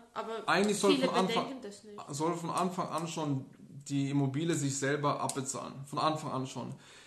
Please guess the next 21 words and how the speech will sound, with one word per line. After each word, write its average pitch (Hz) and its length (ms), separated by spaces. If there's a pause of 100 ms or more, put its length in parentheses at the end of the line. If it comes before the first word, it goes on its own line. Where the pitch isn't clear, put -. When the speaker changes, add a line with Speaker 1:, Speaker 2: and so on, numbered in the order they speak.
(120)
Speaker 2:
Es - 160
kann 170 140
auch 185 120
sein, 180 320
dass 175 240
du, 165 440 (320)
ähm, 143 440
eine 139 200
Immobilie 143 520
kaufst, 190 460
die 147 320
sich 135 240
momentan, 160 840 (380)
äh, 117 160
plus 170 380
minus 156 240
null 180 160
oder 139 200
leichten, 143 680
äh, 131 340
Minus 165 560